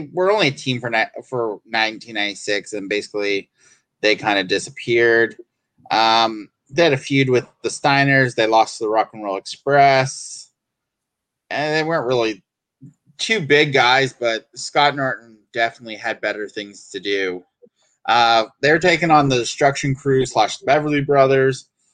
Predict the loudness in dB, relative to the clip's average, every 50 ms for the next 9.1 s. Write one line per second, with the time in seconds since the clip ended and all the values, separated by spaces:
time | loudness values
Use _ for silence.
0 | _ _ _ _ _ _ 0 2 2 2 2 0 0 0 0 0 0 0 0 -2
1 | -2 -4 -4 -6 -10 _ _ _ _ _ _ _ -6 -4 -2 0 0 0 0 0
2 | -2 -4 -6 -8 -12 -18 _ -6 -2 0 0 -2 -2 _ _ _ _ -8 -6 -4
3 | -2 -2 -2 -2 -2 -4 -6 -10 -14 -14 -16 -16 -8 -4 -2 -2 0 0 0 0
4 | 0 -2 -4 -8 _ _ _ _ _ _ _ _ _ -20 -20 -20 -20 _ _ _
5 | _ _ _ _ _ _ -4 0 2 2 4 4 2 2 2 0 0 -2 -6 -8
6 | -10 _ _ -10 -2 0 2 2 2 2 0 0 0 -2 -2 -2 0 -2 -2 -2
7 | -4 -8 -8 -6 -2 -2 0 0 0 0 -2 0 0 0 -2 -2 -4 -6 -6 -8
8 | -10 -12 _ -6 -4 -2 -2 -2 -2 -2 -2 -2 0 0 0 -2 -4 -6 -8 -8
9 | -8 -8